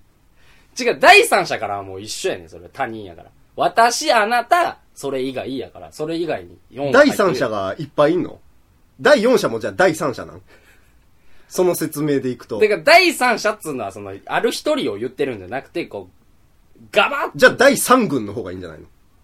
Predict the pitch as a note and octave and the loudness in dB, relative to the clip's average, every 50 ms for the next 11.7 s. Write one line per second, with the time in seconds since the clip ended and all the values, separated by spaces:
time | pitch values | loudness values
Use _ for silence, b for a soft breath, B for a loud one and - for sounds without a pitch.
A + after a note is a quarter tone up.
0 | _ _ _ _ _ _ _ B B B B B B B - D4 C4+ C#4 A3+ G#3+ | _ _ _ _ _ _ _ B B B B B B B -6 -2 -2 0 0 -2
1 | E3+ - B B B B D#3+ C#4+ F#4 G4 B4+ A4+ D4+ B3+ C#3 - - - - - | -4 -4 B B B B 6 8 10 10 8 8 4 2 0 -2 -4 -2 0 2
2 | G#3 A#3+ F#3+ D3+ D3+ - C3+ A#2 - - C3+ A2 G2 F#2 F2+ C#3+ E3 - - - | 2 2 2 0 -2 -4 -6 -6 -8 -10 -12 -12 -10 -6 -4 -4 -4 -4 -6 -8
3 | D3 C#3 A#2 - F2 E2 - - - - C#3+ A#2 - - _ _ _ - D3+ G3 | -8 -8 -8 -10 -14 -20 -20 -18 -12 -10 -10 -10 -12 -14 _ _ _ -2 0 0
4 | A3 E3+ C3 G2+ F#2+ F2+ - - _ _ _ - - - C4 A#3 F#3 D#3+ - G2+ | 2 2 0 -4 -4 -8 -12 -14 _ _ _ -12 -6 -2 0 0 0 0 -2 -6
5 | F2+ F#2+ F#2 F2 E2 - - - - _ _ _ _ _ _ _ _ - G3+ G#3 | -8 -10 -10 -12 -14 -18 -20 -20 -20 _ _ _ _ _ _ _ _ -10 -8 -6
6 | - A3 - - A3 D#3 A2 F2 D#2 - - - - - - - _ _ _ _ | -4 -6 -4 -2 -2 -4 -4 -6 -10 -16 -20 -20 -20 -20 -20 -20 _ _ _ _
7 | _ _ _ _ - - - - - - G#2+ F#2 E2+ - - F4 _ - A2 D3 | _ _ _ _ -20 -20 -20 -18 -18 -16 -16 -16 -16 -16 -18 -18 _ -6 0 2
8 | G3+ F3+ - - F3 E3+ D#3+ - A2 G2+ F#2+ F#2 F#2+ F2 F2 E2+ E2 - - - | 2 2 2 -2 -4 -4 -4 -4 -6 -10 -10 -10 -12 -12 -14 -14 -16 -20 -20 -20
9 | - _ _ _ _ _ _ _ _ _ _ _ _ _ _ _ _ _ _ _ | -20 _ _ _ _ _ _ _ _ _ _ _ _ _ _ _ _ _ _ _
10 | _ _ _ _ _ _ _ _ - - - - _ _ - _ _ _ - D#3+ | _ _ _ _ _ _ _ _ -20 -20 -20 -20 _ _ -20 _ _ _ -6 -6
11 | D3+ C#3 B2 A#2+ C3 C3+ C#3+ E3+ A#3 - - A#2 - A2 | -6 -6 -6 -8 -4 -2 0 0 0 0 -4 -8 -8 -12